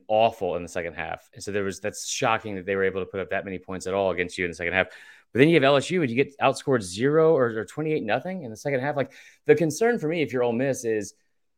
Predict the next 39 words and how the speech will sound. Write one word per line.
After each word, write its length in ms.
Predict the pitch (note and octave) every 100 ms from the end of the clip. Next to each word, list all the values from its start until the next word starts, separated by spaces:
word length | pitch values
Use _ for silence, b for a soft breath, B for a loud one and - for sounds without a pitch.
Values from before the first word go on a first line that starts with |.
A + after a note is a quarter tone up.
| _ _
this 220 | C3+ C3+
is, 220 | E3+ B2+ C3
this 220 | C#3 D#3+
is 140 | G#3
like, 340 | E3+ D#3 A2+ -
it 100 | C3
seems 340 | - E3+ E3 C#3+
like, 400 | C3+ B2+ A2+ - - _ -
again, 260 | A#2 C#3+
besides 380 | B2 C3+ B2+ G2+
Vandy, 500 | A#2+ B2 G#2 F#2 F#2+ _ _ _ _ _ _ _
you 140 | A#2+ A#2+
did 180 | C3
this 200 | B2+ C3+
against, 640 | B2+ A#2+ G#2+ G2+ - - - _ _ _ _ _ _ _ _
let's 180 | G#2 F#2+
see 160 | A2+ F#2+
here, 320 | F#2+ E2+ E2
in 120 | A2+
four 220 | A2 D3 E3+
of 60 |
your 100 | E3
last 260 | C#3 C3+ -
five 280 | C3 B2 G#2+
games. 340 | A2 F#2 E2+
So 120 | G2+
L 180 | G#2 C3
S 120 | D3 F3
U, 100 | G#2
Auburn, 380 | A#2+ A#2+ A#2+
Vandy, 540 | G2 A2+ A#2 A#2 A#2 - _ _
Kentucky, 480 | - A2 B2+ B2 B2+
and 100 | A2
Tulsa, 540 | A2+ G2+ F#2+ E2 E2 -
and, 220 | G2+ F#2
and 160 | G2 F#2+
Vandy's 260 | A#2+ A#2
the 120 | G2+
outlier. 400 | G2+ G2+ F2 E2